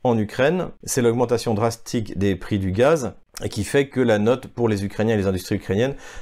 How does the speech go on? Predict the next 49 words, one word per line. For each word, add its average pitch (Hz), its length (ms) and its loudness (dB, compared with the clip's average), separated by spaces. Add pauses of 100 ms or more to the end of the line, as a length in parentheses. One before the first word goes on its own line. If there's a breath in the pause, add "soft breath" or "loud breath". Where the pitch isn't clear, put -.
devrait 104 260 2
être 101 80 -4
salée. 113 520 2 (180 loud breath)
L'Ukraine, 110 420 2
rappelons-le, 113 420 2
achète 113 380 2
son 98 220 0
gaz 113 320 2
sur, 87 340 -4
euh, 85 140 2
le 85 140 2
marché, 98 440 0
donc 127 160 -4
sur 95 120 -4
des 92 80 2
prix - 180 -4
spot, - 560 -2
donc 92 120 -16
ce - 120 -14
sont - 100 -12
ces 98 120 -2
prix 104 180 -2
qui 107 120 -2
montent 117 280 2
et 104 60 0
qui 104 120 -6
descendent 113 480 2
au 101 80 -2
fur 101 160 -2
et - 20 2
à 104 40 2
mesure 107 180 0
des 101 100 0
déclarations 98 720 0 (460 loud breath)
des 107 240 2
uns 110 240 2 (180)
et 98 120 0
des 101 180 2
autres. 160 240 2
Donc 117 200 0
l'Ukraine, 117 440 0
comme 127 220 0
la 117 100 4
Pologne, 113 340 4
subit 101 220 -6
plein 113 180 0
de 104 60 0
fois 117 160 0
l'augmentation 101 580 0